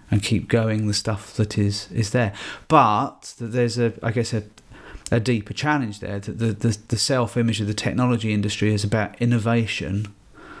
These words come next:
doesn't play well with the skills that it really needs, which is about kind of almost a, a conservatism. Is it,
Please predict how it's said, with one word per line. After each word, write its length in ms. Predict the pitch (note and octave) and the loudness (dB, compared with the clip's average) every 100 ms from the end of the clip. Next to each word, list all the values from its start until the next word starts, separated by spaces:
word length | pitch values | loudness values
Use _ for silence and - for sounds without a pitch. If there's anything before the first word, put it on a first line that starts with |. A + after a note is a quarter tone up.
| - - - - - - - - A#2 | -20 -20 -20 -20 -20 -20 -20 -16 -2
doesn't 480 | B2 A2+ G#2+ - | 0 2 -2 -6
play 520 | - - B2 B2 A#2 A2+ | -18 -6 0 2 2 0
well 560 | G#2+ B2 A#2 G#2+ A2 | 0 0 0 0 0
with 240 | G#2+ A2+ G#2+ | 0 0 0
the 80 | |
skills 540 | G#2 - B2 A2+ A2+ G#2 | -2 0 2 2 2 0
that 160 | G#2 | 0
it 80 | - | 0
really 360 | G#2+ B2 A2+ G2+ | 2 2 2 2
needs, 420 | G2 G#2 G#2+ G2+ | 4 2 2 0
which 180 | F#2 - | -2 0
is 140 | G#2+ | 2
about 460 | G#2+ A2+ A2+ - - | 2 2 0 -2 -6
kind 200 | - A#2 | 0 2
of 100 | A2 | 4
almost 380 | A2+ A2 G#2 A2+ | 2 2 0 0
a, 260 | A2+ A#2+ | -2 0
a 40 | G#2 | -2
conservatism. 960 | - A#2 - B2+ A2 G#2 - G#2 G#2 | 0 0 2 0 0 -4 -4 -2 -2
Is 160 | G2+ - | -2 -2
it, 220 | - | 0